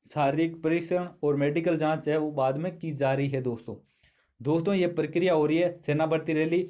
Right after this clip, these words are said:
जो कोटद्वार सेना भर्ती रैली विक्टोरिया गब्बर सिंह स्टेडियम में सेना भर्ती रैली की दौड़ चल रही है दोस्तों। वहाँ पे युवा है वो काफ़ी सारे जो कल उत्पाद भी मचा दिया था दोस्तों,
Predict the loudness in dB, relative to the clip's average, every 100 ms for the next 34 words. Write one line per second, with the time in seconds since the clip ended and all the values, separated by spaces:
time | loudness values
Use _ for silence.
0 | -8 _ _ -4 -2 2 2 2 0 0
1 | 0 0 0 -2 -2 0 0 0 -4 -2
2 | 0 2 2 0 0 -2 -2 -4 -6 0
3 | 0 0 -2 -2 -2 0 0 0 0 0
4 | 0 0 0 0 0 0 2 2 2 2
5 | 0 0 -4 -6 _ _ _ _ -2 -2
6 | 0 0 0 -4 _ _ _ _ _ _
7 | _ _ _ _ _ _ _ _ _ _
8 | _ _ -14 -4 0 4 4 2 -2 _
9 | -4 -4 0 0 0 -2 0 2 4 2
10 | -4 -20 -8 0 0 0 -6 _ -2 0
11 | 0 -2 -10 -6 -6 -2 0 2 0 -2
12 | 0 0 0 2 0 0 0 -2 -2 -4
13 | -4